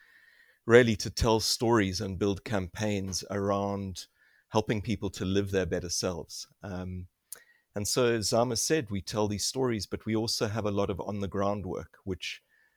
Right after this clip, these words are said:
picks up on the power of story in the same way that, say, um, Star Wars has merchandising.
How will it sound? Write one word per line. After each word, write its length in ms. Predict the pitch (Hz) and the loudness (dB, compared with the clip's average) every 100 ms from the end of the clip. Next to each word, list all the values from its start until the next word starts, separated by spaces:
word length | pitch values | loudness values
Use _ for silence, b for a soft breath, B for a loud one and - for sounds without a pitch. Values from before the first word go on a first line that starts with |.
| _ | _
picks 240 | - - - | -4 0 4
up 240 | 104 - | 2 2
on 80 | 101 | -2
the 80 | 98 | -2
power 340 | - 110 98 | 0 2 4
of 80 | 95 | 2
story 420 | - 127 110 87 | -2 0 2 2
in 100 | 92 | -2
the 60 | 95 | -6
same 340 | - 104 101 | -2 -2 2
way 160 | 98 95 | 2 4
that, 260 | 90 - - b b b - | 2 -4 -14 b b b -8
say, 540 | - - 98 90 95 | -2 6 6 8 4
um, 320 | - 92 95 95 | 2 -2 -4 -4
Star 420 | - 110 110 110 | 0 4 6 6
Wars 400 | 92 90 55 - | 2 -2 -4 -4
has 480 | 104 95 87 - - | -2 -2 -2 -4 -4
merchandising. 920 | 104 107 - 104 90 85 76 - 71 | -2 -2 -4 -4 -2 -2 -2 -8 -16